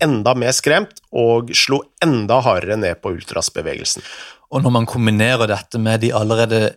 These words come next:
Speaker 2: elendige forholdene i Egypt generelt, altså økonomisk stagnasjon og korrupsjon og høy arbeidsledighet og alt dette, så var det jo veldig, veldig lett, eh, for disse,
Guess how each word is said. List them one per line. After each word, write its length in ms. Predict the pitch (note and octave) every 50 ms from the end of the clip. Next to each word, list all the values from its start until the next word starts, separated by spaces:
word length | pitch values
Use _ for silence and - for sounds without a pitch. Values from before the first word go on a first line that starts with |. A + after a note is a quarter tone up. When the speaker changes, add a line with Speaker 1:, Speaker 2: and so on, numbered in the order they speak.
| - B2+
Speaker 2:
elendige 500 | A#2 A#2 A2 A#2 B2+ D3 C3+ A#2+ G#2 -
forholdene 560 | - - B2+ - A2+ A#2+ A#2+ B2+ B2 B2 -
i 320 | - A2+ A#2 A#2+ A#2 - _ _ -
Egypt 240 | - A#2 C3 - -
generelt, 680 | - C#3+ B2 A2+ C3+ F#3 F#3+ B2 - _ - - - -
altså 380 | A2+ G2+ A#2 A#2+ G#2+ G#2 G#2 - _ _ _ _ _ _ - _ _ - -
økonomisk 580 | A#2+ - C#3 A#2+ A#2 A#2+ A#2+ A#2+ A2+ - - -
stagnasjon 880 | - - A#2 A2+ A#2 A#2 A2+ - - - B2+ B2 A#2+ B2 B2+ A#2+ A#2 G#2+
og 80 | G#2 -
korrupsjon 800 | - A#2+ B2+ B2 - - - - B2 A#2 B2 B2 B2+ C3+ B2+ A2+
og 100 | G#2+ - -
høy 120 | A2 A#2+ A#2
arbeidsledighet 720 | A2 G#2+ - A#2+ A2+ - - A#2+ A#2 A#2+ B2 B2 A#2+ - -
og 100 | A#2+ A#2
alt 160 | A2+ - -
dette, 260 | - - - - D#3+ E3+ - - - - - - - - - - - -
så 140 | - - C#3+
var 100 | C#3+ D3+
det 80 | G3
jo 60 | G#3+ D3
veldig, 240 | B2+ B2 B2+ C3+ B2+
veldig 220 | B2 A#2+ A#2+ B2 A#2
lett, 300 | A2+ A#2+ - - - - - - -
eh, 240 | A2+ A2+ A2+ A2+ A2 G#2+
for 260 | - - - B2 A#2+
disse, 320 | A#2 A2 G#2 - - -